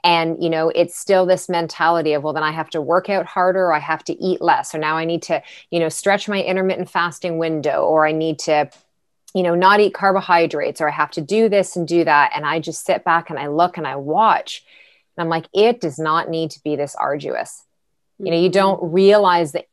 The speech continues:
Speaker 1: impact that you are creating for your body moving forward. So what I've seen women do is,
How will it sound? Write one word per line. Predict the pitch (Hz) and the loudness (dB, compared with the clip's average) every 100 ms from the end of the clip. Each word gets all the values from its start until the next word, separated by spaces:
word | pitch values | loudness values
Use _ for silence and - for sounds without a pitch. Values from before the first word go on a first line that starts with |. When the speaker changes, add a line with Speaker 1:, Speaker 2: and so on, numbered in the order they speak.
| 170 | -2
Speaker 1:
impact | 185 190 - 170 160 - | -2 -4 -4 -4 -4 -6
that | 160 | -2
you | 165 165 | 0 2
are | 160 | 0
creating | - - 170 160 170 180 160 | -4 -4 0 2 2 2 -2
for | - 185 | -4 0
your | 165 165 | 2 0
body | 143 160 160 160 165 | 0 0 0 0 -2
moving | 156 156 151 143 | -2 -2 -4 -8
forward. | - 165 165 143 65 - _ - _ | -4 2 2 2 -4 -8 _ -20 _
So | - | 2
what | 190 | 6
I've | 190 185 | 6 6
seen | - 202 | 2 2
women | 180 175 170 | 4 4 2
do | 160 254 226 | 2 4 6
is, | 160 151 | 6 2